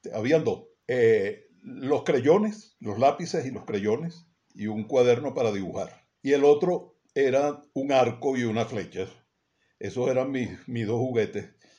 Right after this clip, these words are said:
preferidos y siempre, siempre los tuve. Y siempre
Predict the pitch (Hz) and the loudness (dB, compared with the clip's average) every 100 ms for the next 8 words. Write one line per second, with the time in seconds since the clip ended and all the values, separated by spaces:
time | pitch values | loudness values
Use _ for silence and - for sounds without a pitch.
0 | _ 117 117 123 135 180 - 185 175 180 | _ -2 0 0 2 0 0 -4 -2 2
1 | 175 165 165 185 156 156 160 - 165 143 | 2 2 2 -2 -2 0 0 0 -2 -2
2 | - 156 120 85 - _ 120 - 123 135 | -4 -6 -6 -8 -14 _ -14 -6 0 2
3 | 131 147 170 180 | 0 -4 -6 -6